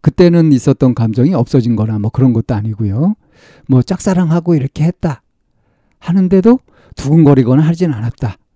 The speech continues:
그러니까 여기에서 알 수 있듯이 이 사연자는 짝사-, 사랑한다는 거, 좋아한다는 감정에 대해서 로망이 있습니다. 그리고 이게 들은 얘기가 있죠.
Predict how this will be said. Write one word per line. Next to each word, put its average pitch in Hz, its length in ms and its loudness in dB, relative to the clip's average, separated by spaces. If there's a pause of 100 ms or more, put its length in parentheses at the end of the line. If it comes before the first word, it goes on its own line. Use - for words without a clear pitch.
(1300)
그러니까 113 640 0 (120)
여기에서 151 380 4
알 117 140 -2
수 - 120 -2
있듯이 120 540 -2
이 135 160 0
사연자는 127 880 -2 (1080)
짝사-, 180 360 -8
사랑한다는 170 920 -2
거, 101 120 -4
좋아한다는 147 800 0
감정에 120 1000 -2
대해서 127 460 -2 (200)
로망이 160 440 4
있습니다. 101 500 -10 (340)
그리고 180 380 0 (480)
이게 127 140 -6
들은 147 380 0
얘기가 113 340 -6
있죠. 107 340 -16